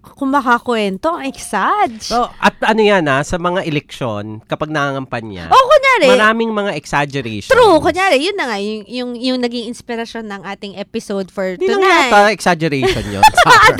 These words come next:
Speaker 1: dami. May
Speaker 2: Para,
Speaker 1: deception.
Speaker 2: parang deception, mas deception
Speaker 1: May deception,
Speaker 2: yata
Speaker 1: may
Speaker 2: yun.
Speaker 1: half-truth,
Speaker 2: May,
Speaker 1: may
Speaker 2: merong isang
Speaker 1: ano,
Speaker 2: politician sa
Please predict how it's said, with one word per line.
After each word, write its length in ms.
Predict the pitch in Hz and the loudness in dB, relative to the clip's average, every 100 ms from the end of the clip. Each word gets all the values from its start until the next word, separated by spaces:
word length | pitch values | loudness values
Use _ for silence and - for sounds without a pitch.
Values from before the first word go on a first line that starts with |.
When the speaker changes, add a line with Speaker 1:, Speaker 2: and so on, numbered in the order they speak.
| - | 4
Speaker 1:
dami. 360 | 294 277 254 - | 4 4 0 -6
May 320 | 466 - - | -6 -6 4
Speaker 2:
Para, 220 | 539 - | 4 6
Speaker 1:
deception. 400 | - - 262 - | 4 0 2 6
Speaker 2:
parang 260 | 254 247 233 | 8 6 4
deception, 580 | 233 269 202 - - 196 | 2 4 2 2 0 -2
mas 200 | 180 180 | -2 -4
deception 520 | 175 180 - 587 622 | -6 0 0 2 0
Speaker 1:
May 80 | - | 2
deception, 220 | 571 539 587 | 2 4 4
Speaker 2:
yata 40 | 587 | 2
Speaker 1:
may 140 | 539 539 | 4 4
Speaker 2:
yun. 100 | 508 | 6
Speaker 1:
half-truth, 420 | 359 392 - 415 392 | 6 4 2 4 4
Speaker 2:
May, 20 | |
Speaker 1:
may 100 | - 226 | 2 2
Speaker 2:
merong 260 | 226 240 220 | 2 0 -4
isang 280 | 208 208 208 | -6 -6 -8
Speaker 1:
ano, 240 | 147 508 | -4 -2
Speaker 2:
politician 420 | 554 571 523 523 - | 0 0 0 -2 -2
sa 140 | 370 | -2